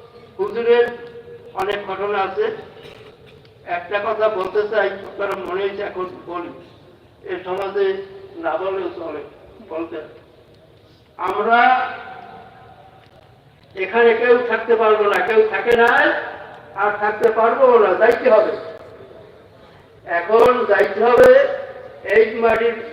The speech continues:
নিচে, যাইতে হবে। এখন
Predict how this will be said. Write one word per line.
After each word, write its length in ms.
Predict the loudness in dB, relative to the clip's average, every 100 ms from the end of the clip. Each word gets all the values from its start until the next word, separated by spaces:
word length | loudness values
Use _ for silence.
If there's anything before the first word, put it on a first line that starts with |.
| -12
নিচে, 680 | -8 -8 2 2 2 -4 -12 -18 -20 -20 -20 -20 -16 -2
যাইতে 360 | 2 2 2 4
হবে। 360 | 4 6 4 2 -8 -14 -18 -20 -20 -20 -12
এখন 240 | -8 -4